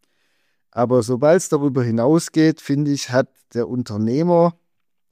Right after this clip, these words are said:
weil der bleibt uns ja letztlich nur noch übrig, um die besondere Aufwendigkeit zu definieren. Der Gesetzgeber hat's nicht getan. Wir haben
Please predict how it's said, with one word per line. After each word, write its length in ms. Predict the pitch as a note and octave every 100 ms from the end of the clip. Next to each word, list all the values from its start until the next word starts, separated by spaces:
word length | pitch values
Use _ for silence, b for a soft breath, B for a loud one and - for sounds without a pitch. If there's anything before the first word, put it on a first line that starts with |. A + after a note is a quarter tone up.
| _
weil 180 | A2 G2+
der 180 | B2 C#3+
bleibt 280 | C3+ B2+
uns 180 | B2 A2
ja 80 | A#2
letztlich 420 | A2 A#2 - A2+
nur 160 | A#2+ A#2
noch 140 | A2
übrig, 480 | - D#3 - F3+ -
um 160 | C3+ B2
die 100 | A#2+
besondere 520 | B2 - A2+ A2 E2
Aufwendigkeit 680 | G#2+ - A2+ G#2 - G#2
zu 100 | -
definieren. 800 | G#2+ G#2 - G#2 A2+ F3 G#3 A#3 B3+ b b b b b -
Der 80 |
Gesetzgeber 640 | G#2 G#2 F3 - D3+ D3 C#3
hat's 220 | C#3 -
nicht 180 | C3 -
getan. 640 | C3 - A#2+ B2 A#2+ A#2 -
Wir 280 | G2+ G#2+
haben 380 | A2 A#2 A2+ A2